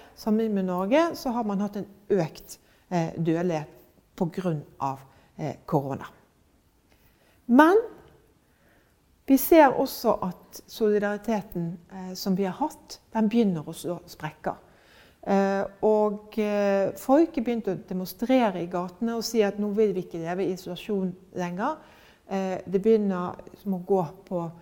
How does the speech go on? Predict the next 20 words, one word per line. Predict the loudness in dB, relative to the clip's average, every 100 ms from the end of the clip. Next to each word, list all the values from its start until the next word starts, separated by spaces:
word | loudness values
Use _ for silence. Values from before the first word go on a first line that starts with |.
| -20 -20 -12
eh, | -8 -2
livene | 2 2 2 -6 -6
våre | -6 -6
løs, | -2 -2 -2 -6 -12 -10
eh, | -6 -4 -4 -6 -6 -6 -10 -4
og, | 0 2 0 -4 -8 -2
eh, | 0 -2 -8 -20 0
vi | 2 2 -4 -20 _ _ _ 4
ønsker | 4 4 -6
ikke | -6
igjen | -4 -2 0
nå, | 0 -2 -2
eh, | -4 -2
lenger | 0 0 0 -2 -2 -12 -20 _ _ 2
å, | 6 6 4 -2 -18 -20 _ _
eh, | -8 -6 -4 -4 -2 -2 -4 -10 -20 _ _ _ _ _ _ _ 2
å | 6
lyde, | 8 10 8 8 6 4 -4 -10
eh, | -10 -2
myndighetene. | 2 6 6 4 2 0 4 4